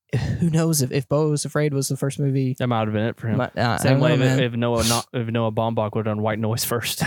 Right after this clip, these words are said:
Speaker 1: <sighs> Shoot.
Speaker 2: Who knows? Uh, well, what was your favorite, favorite act? One, two, or three? So act one, you have him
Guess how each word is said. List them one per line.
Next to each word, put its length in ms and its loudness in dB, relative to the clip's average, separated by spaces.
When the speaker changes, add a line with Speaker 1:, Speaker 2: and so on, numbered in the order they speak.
Speaker 1:
<sighs> 160 -6
Shoot. 640 -2
Speaker 2:
Who 80 -4
knows? 340 -2
Uh, 400 0
well, 140 -2
what 100 0
was 120 0
your 80 0
favorite, 360 -2
favorite 260 -2
act? 380 -4
One, 220 0
two, 160 -2
or 80 -2
three? 240 -6
So 180 0
act 280 -2
one, 240 0
you 80 0
have 280 0
him 420 -2